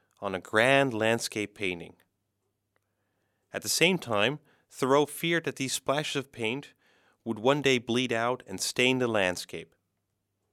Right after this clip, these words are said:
He imagined a future in which nature surrounding us would be divided into parks and gardens,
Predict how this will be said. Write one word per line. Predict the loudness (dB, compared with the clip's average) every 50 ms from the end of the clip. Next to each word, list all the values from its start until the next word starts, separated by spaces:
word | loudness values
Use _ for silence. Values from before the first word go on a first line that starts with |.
| _ _ _ _ _ _ _ _ _ _ _ _ -8
He | -6 -4
imagined | 0 2 4 4 4 4 2 0 -2 -4
a |
future | -4 -4 -2 0 0 0 -2 -4 -4 -4 -6 -6 -8 -16 _ _ -6
in | -4
which | -4 -4 -4 -2
nature | 0 0 0 0 0 -2 -4
surrounding | -2 -4 -4 -2 0 2 2 2 2 0 -2 -2
us | -4 -6 -8 -12 -18 _ -20 -10 _
would | -6 -4
be | -2 -2 -2
divided | -2 -4 -4 -2 -2 -2 -2 -4 -4 -4
into | -4 -4 -4 -8
parks | -12 _ 2 2 4 4 2 0 -2 -4
and | -2 2
gardens, | 6 6 6 6 4 0 -6 -14 -18 -18 -20